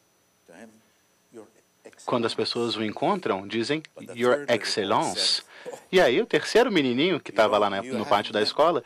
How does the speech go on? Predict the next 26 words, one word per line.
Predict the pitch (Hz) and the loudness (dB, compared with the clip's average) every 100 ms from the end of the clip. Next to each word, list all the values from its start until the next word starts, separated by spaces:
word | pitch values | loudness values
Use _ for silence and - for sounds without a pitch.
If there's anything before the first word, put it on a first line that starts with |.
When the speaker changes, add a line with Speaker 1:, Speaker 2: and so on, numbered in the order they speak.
| - | -10
Speaker 1:
my | 101 107 120 | -14 -10 -8
Speaker 2:
ele | 123 | -2
diz | 135 | -2
o | 131 | -2
Speaker 1:
uncle | - | -2
Speaker 2:
seguinte, | 120 104 107 - | -4 -4 -6 -6
Speaker 1:
Louis, | 143 208 | -2 -2
Speaker 2:
"Ah, | 92 | 0
vocês | 101 - - | -2 -2 -2
ainda | 233 | -2
não | 226 247 | -2 0
Speaker 1:
who | 262 | 0
is | 226 | 0
Speaker 2:
conheceram | - - 190 226 | 0 0 0 0
o | 170 | 0
Speaker 1:
six | |
foot | 156 | -2
six, | 151 | 2
Speaker 2:
meu | 196 196 | 4 4
tio | - - 123 110 | 2 -2 0 0
Louis, | 104 95 85 - | 0 -2 -4 -6
que | 117 | -4
tem | 123 131 | -2 -2
Speaker 1:
weighs | 117 | -2
Speaker 2:
sei-, | - - 185 | -2 2 2
Speaker 1:
three | 214 | 2